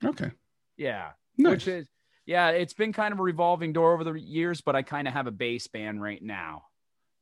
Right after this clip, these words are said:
Speaker 1: Wicked.
Speaker 2: Mm-hmm.
Speaker 1: All righty. So, Mister Aaron Allen, sir,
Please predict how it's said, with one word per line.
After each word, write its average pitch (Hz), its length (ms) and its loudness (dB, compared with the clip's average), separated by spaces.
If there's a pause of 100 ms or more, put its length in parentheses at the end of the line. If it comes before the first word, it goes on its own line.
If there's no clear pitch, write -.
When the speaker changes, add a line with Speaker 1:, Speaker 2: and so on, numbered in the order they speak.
(160)
Speaker 1:
Wicked. - 360 -4 (440)
Speaker 2:
Mm-hmm. 139 340 -8 (340)
Speaker 1:
All 359 80 6
righty. 143 340 2 (320)
So, 214 440 4 (340)
Mister 214 380 4
Aaron 202 260 12
Allen, 180 340 8 (360)
sir, 202 460 4